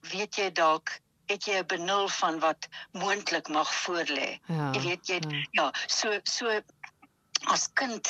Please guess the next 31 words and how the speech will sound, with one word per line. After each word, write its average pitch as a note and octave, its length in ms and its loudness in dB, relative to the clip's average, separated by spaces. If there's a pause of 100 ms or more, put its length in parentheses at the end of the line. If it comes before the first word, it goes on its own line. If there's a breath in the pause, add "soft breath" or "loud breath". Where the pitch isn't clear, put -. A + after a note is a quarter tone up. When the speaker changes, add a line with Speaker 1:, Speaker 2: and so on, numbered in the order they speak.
(100)
Speaker 1:
as - 200 2
kind, A3 360 -2
Christel, C#4 680 0 (340 loud breath)
dogtertjie, - 720 -4 (280 loud breath)
het F#3 260 -4
albei G#3+ 420 4
my F3 240 0
ouers D#3 500 0 (280 loud breath)
het F#3 180 -2
vir - 180 -2
ons F3+ 300 0
na, F3 140 0 (220)
hier F3+ 280 -2
na F3 140 2
die E3 140 -2
Labia D#3+ 520 2
geneem, F3 480 -4
die F3 120 -2
Labia E3 420 2
Theater, D3+ 580 -2 (320 loud breath)
maar, E3+ 300 2
maar E3 160 0
dit E3 160 -2
was - 240 2
definitief, G3 800 -4 (280 loud breath)
eh, E3+ 200 2 (240)
die E3+ 240 -2
lieflikste, - 760 2
intieme G3 560 -4
klein D3+ 280 0
theatertjie, D#3+ 800 -2